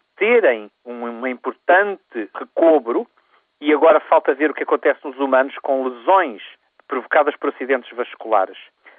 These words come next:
Células retiradas de produtos de aborto são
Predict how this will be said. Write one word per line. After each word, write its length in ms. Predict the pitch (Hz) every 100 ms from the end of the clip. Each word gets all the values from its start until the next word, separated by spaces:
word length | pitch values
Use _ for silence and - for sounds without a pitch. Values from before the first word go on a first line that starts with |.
| _ -
Células 400 | 180 156 135 127
retiradas 840 | 131 143 - 151 156 139 104 113 101 -
de 100 | 123
produtos 440 | 135 120 156 -
de 120 | - 117
aborto 500 | 117 180 202 226 233 _ _ _ - _ -
são 300 | - 98 135